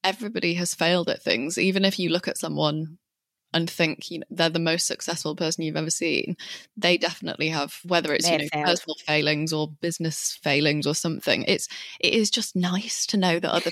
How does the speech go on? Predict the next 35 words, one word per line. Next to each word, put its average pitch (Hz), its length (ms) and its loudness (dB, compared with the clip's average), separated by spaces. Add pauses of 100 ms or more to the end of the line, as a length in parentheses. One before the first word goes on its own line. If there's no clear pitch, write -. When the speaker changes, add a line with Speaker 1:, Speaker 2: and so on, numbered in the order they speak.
Speaker 1:
people 185 280 4
Speaker 2:
<laughs> 311 40 8
Speaker 1:
feel 233 240 6
the 165 160 -14
same 175 140 6
way 196 140 8
that 190 180 4
you 175 180 2
do - 200 2
sometimes. 175 720 0 (420)
Speaker 2:
There's 214 160 4
been 240 140 8
so 247 200 8
many 202 180 6
great 165 220 6
guests 160 240 4
over 147 200 2
the 151 100 -2
years: 190 540 8
Ruby 156 240 0
Wax, 190 480 4
Glennon 156 260 0
Doyle, 175 600 8
Adam 156 260 2
Buxton. 190 320 4
Do 220 100 2
you 269 100 8
have 262 120 8
a 269 60 4
favourite? 294 600 6 (480)
Speaker 1:
I 208 120 4
do 226 240 4
have 180 160 4
a 151 60 -4
favourite, 143 520 2